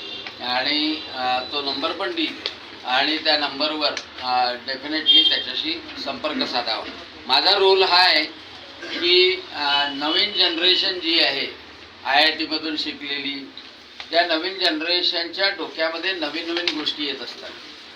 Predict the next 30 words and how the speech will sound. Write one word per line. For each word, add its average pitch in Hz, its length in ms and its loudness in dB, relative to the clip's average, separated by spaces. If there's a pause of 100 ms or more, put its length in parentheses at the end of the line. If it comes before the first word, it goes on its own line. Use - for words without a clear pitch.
(140)
प्रत्येक 127 320 -6
गोष्ट 170 260 -4
काही 165 240 -2
कोणत्या 160 260 -4
लीडरच्या 156 480 -2
डोक्यात 151 340 -4
येईल 160 160 -4
असं 151 220 -2
नाही 135 180 -2
आहे, - 260 -14 (560)
परंतु 170 440 -4
ती 190 340 -2
ॲक्सेप्ट 190 500 -2
करून, 170 300 -2
जसं 139 400 -2 (140)
गडकरी 143 360 -8
साहेबांनी, 139 580 -4 (460)
फडणवीस 131 460 -6
साहेबांनी 131 360 -2
ते 143 400 -6
ॲक्सेप्ट 120 460 -8
केलं 147 320 0 (760)
तसं 156 220 -2
ते 196 100 0
ॲक्सेप्ट 185 460 0
करून 180 200 -4
त्याला 180 440 4
प्रेझेंट 170 680 -2
करणं 160 360 2 (680)
आणि 170 400 2